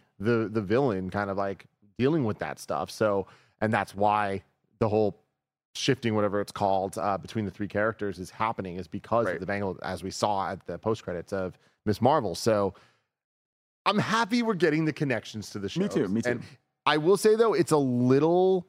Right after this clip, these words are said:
Speaker 1: bit of a letdown that the, um, shows and movies connecting, for the most part, are post-credit scenes that are just scenes from the movie.
Speaker 2: Yeah,
Speaker 1: Like, we saw that now
Speaker 2: exactly.
Speaker 1: with, with Ant-Man and, and or, or, or from the show, I guess.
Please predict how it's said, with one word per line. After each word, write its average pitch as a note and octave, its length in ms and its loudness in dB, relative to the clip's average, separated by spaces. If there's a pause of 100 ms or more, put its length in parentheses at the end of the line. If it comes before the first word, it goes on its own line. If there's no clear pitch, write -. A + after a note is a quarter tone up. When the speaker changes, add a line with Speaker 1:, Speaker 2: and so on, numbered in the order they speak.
(840)
Speaker 1:
bit E3 160 4
of F#3 80 2
a F#3+ 40 4
letdown F3+ 680 2
that B2+ 260 2 (200)
the, A2+ 500 4
um, G2+ 480 0
shows D3 480 2
and G#2+ 680 -2 (280)
movies C3+ 300 4
connecting, A#2 560 0
for A2+ 140 0
the G#2+ 80 2
most C#3 260 2
part, G#2 340 2
are G2+ 360 0 (260)
post-credit A#2+ 420 2
scenes C3 360 -2
that G#2+ 140 2
are G2+ 100 2
just F#2+ 260 -4
scenes G2+ 260 -4
from G#2 200 -4
the E2+ 60 -8
movie. G2 280 -6 (340)
Speaker 2:
Yeah, A2+ 220 -2
Speaker 1:
Like, A2 80 0
we A#2+ 100 0
saw A2 240 2
that A2+ 80 -2
now G#2+ 220 2
Speaker 2:
exactly. - 220 -4
Speaker 1:
with, G#2+ 120 -2
with - 20 2
Ant-Man G#2 280 0
and, G2 240 -2
and G2 360 -4
or, A2 180 2
or, F#2+ 340 0
or G2+ 100 -4
from G2 220 -4
the F2 60 -6
show, G2 260 2
I G#2+ 80 2
guess. A#2 260 0